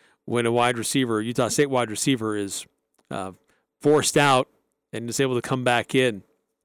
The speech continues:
to make a play. Uh, one of the things quickly I just wanted to note from, this was a comment from Andre Grayson. You know, somebody earlier talked about, uh, you know, the play of, uh, Johnny Carter.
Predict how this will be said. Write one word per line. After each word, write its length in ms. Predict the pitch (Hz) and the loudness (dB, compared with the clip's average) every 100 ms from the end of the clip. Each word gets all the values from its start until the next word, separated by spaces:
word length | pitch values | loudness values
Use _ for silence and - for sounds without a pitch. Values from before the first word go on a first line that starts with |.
| _ _ | _ _
to 80 | 123 | -8
make 220 | 123 117 | -6 -6
a 20 | |
play. 440 | 101 123 120 87 - _ _ - - - | -6 -2 -2 -4 -12 _ _ -20 -18 -2
Uh, 160 | 147 160 | 2 4
one 160 | 185 | 4
of 140 | 311 262 | 6 6
the 80 | |
things 280 | 180 180 156 | 6 4 4
quickly 300 | - 156 156 | 4 4 4
I 20 | |
just 160 | 131 - | 2 0
wanted 180 | 143 120 | 0 0
to 60 | |
note 260 | 113 113 117 - | 0 0 -2 -6
from, 460 | - 120 117 117 _ _ _ _ _ - | 0 0 0 -8 _ _ _ _ _ 0
this 260 | 143 151 | 2 4
was 240 | 226 160 151 | 4 4 6
a 160 | 131 | 4
comment 520 | 117 - 165 156 143 - | 2 2 2 4 2 -2
from 580 | - 123 120 117 110 - _ _ _ _ - | -2 2 2 0 -6 -12 _ _ _ _ -2
Andre 260 | 180 170 | 2 2
Grayson. 600 | 131 127 139 147 - - - | 2 2 2 2 -2 -8 -12
You 80 | 143 | -4
know, 80 | 131 | -2
somebody 340 | - 190 202 | 0 2 6
earlier 260 | 160 165 151 | 6 6 6
talked 300 | 143 147 127 | 4 0 2
about, 480 | 131 131 127 - - _ _ _ _ _ | 2 2 2 -2 -16 _ _ _ _ _
uh, 260 | 117 104 104 | -6 -4 -2
you 60 | 123 | -2
know, 60 | 127 | -4
the 120 | 120 | 0
play 240 | 147 147 | 4 6
of, 320 | 123 110 - _ _ - | 4 0 -16 _ _ -6
uh, 60 | |
Johnny 260 | 120 135 127 | 0 0 0
Carter. 440 | - 147 143 156 | 2 4 4 2